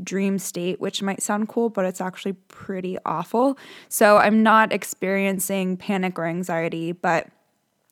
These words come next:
it is kind of that feeling of taking Xanax and feeling like a zombie. I will likely be discussing disassociation in a later episode. I have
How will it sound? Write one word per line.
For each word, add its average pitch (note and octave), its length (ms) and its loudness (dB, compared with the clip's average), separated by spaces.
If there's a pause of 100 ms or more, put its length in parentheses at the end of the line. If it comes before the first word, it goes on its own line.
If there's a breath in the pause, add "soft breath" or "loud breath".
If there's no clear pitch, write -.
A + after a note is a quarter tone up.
(120)
it C4 180 0
is A#3+ 220 6
kind A3 220 2
of G#3 80 0
that F#3+ 160 0
feeling G3+ 560 0
of F#3 340 -2 (420 soft breath)
taking A3+ 300 0
Xanax F3 560 -6
and F#3 180 -6
feeling F3+ 300 -6
like E3+ 160 -8
a F3 80 -10
zombie. E3+ 500 -6 (360 loud breath)
I A#3 180 10
will C4 320 6
likely A#3 380 2
be A3 240 -2
discussing G3 960 -2 (240 loud breath)
disassociation G3 1040 -4
in F#3+ 200 -4
a F#3 60 -2
later F3+ 320 -4
episode. F#3+ 640 -2 (400 loud breath)
I G3 220 4
have G3 640 0